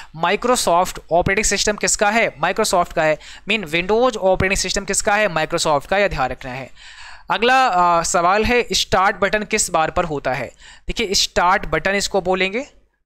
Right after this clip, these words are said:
या स्टार्ट मेनू इसको बोल सकते हैं, ठीक है। तो ये कहाँ पे होता है स्टार्ट बटन? जहाँ से हम स्टार्ट मेनू ओपन करते हैं,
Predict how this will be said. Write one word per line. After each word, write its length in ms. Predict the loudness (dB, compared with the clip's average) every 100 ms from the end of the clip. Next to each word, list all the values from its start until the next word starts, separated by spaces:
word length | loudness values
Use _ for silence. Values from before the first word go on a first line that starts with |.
| -10
या 520 | -2 2 2 0 -6 -10 -6
स्टार्ट 680 | -4 0 2 2 0 -4 -12
मेनू 360 | -4 -2 0
इसको 240 | -2 -2 -4
बोल 180 | -4 -4
सकते 300 | -8 -8 -12
हैं, 280 | -12 -18 -20 -20 _ _ _ -6
ठीक 140 | -2
है। 160 | -2 -2
तो 160 | -4
ये 140 | -2 0
कहाँ 340 | 0 0 0
पे 80 | 0
होता 300 | -2 -2 0
है 300 | -2 -4 -14 -14
स्टार्ट 340 | -10 -2 -2 0
बटन? 340 | -2 -2 -4 -10 _ -6
जहाँ 220 | -2 -2
से 140 | -2
हम 80 | -4
स्टार्ट 300 | -2 -2 0
मेनू 180 | -2 -2
ओपन 160 | -2 -2
करते 340 | -2 -2 -2
हैं, 180 | -4